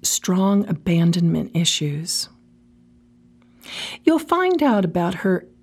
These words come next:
external conflicts, the people she encountered, and what happened to her if you read the book. But it's kind of interesting for me to be able to share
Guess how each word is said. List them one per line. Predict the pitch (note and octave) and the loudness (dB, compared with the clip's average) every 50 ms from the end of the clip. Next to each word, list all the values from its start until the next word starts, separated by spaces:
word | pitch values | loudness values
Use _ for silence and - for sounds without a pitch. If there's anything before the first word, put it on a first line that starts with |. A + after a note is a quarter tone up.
| _ - | _ 0
external | B3+ C4 C4 - - - - - E3+ D#3 D3+ D3+ D3 D3 | 0 0 0 -2 -4 -4 -2 -2 -2 0 0 0 0 -2
conflicts, | C#3+ - - - F3 F3 E3+ D#3+ D#3 - - D3+ D3+ D3 - - - - - - - - - - - - - - | -4 -6 -6 -2 0 0 0 0 -2 -4 -4 -4 -4 -4 -4 -6 -6 -6 -6 -6 -8 -14 -20 -18 -18 -18 -8 -4
the | - G3+ | -4 -4
people | G3+ - - A3+ G#3 G#3 - G#3+ G3+ | -2 0 0 0 0 0 0 -2 0
she | G3 - - G#3 G3+ F#3+ | 0 0 0 0 2 2
encountered, | F3+ F#3 F#3 F#3 - - E3+ D#3+ E3 F3 - - D#3+ D#3 D#3 D#3 D#3 D#3 D3+ E3 | 2 0 0 -2 -4 -4 -2 -2 -2 -2 -2 -2 0 2 2 2 2 2 2 2
and | D3+ D3 D3 D3 D3 D3+ | 0 0 2 0 2 2
what | F3 F#3 G3 G3 | 2 2 2 2
happened | F#3+ F3 F3+ F3+ F3+ - E3+ D3+ - | 0 0 0 0 0 -2 -2 -2 -4
to | - - E3 | -4 -4 -4
her | D#3+ E3+ D3 C#3+ C#3 - - - - - - | -2 -2 -2 -2 -4 -6 -10 -16 -16 -8 -2
if | - G#3+ G3 - - | 2 2 2 2 2
you | G3+ F#3+ | 2 2
read | E3+ F#3 F3 E3+ E3 D3+ | 2 2 2 0 0 -2
the | D#3+ D#3 | -4 -6
book. | D3+ - F3 F3 D#3 C#3 - - - - - - - _ - - - - - - - - - | -2 0 0 2 2 0 -4 -8 -12 -14 -16 -16 -20 _ -20 -18 -16 -16 -14 -16 -8 -2 0
But | C4 B3+ B3 - | 2 2 2 0
it's | - B3 A#3+ - - | 0 -2 -2 -2 -6
kind | - - - C#4+ E4 F#4 F#4+ G4 F#4+ F4+ | -6 -6 -4 -2 -2 0 0 0 2 2
of | D4 G#3+ F#3 G3 - - - | 2 0 0 -2 -6 -6 -2
interesting | C4 D4 D4+ - - C4+ G#3+ F3 E3 E3 - - - E3+ E3 D#3+ D#3+ E3 | 0 0 0 0 0 0 0 0 0 -2 -2 -2 -2 -2 0 0 0 0
for | E3 - - F#3 F#3 | -2 -2 0 2 2
me | F#3 G3 A3 A3+ G3+ D#3+ D3 D3+ E3 | 4 4 4 4 2 2 2 0 -2
to | - - - | -4 -6 -2
be | - A3+ - | -2 0 0
able | B3+ A#3+ C#4 C4+ | 0 0 0 0
to | C4 A#3+ | 0 0
share | - - - - C4+ C4+ B3+ G#3 E3+ E3 E3+ | 0 0 0 0 2 2 2 4 2 2 0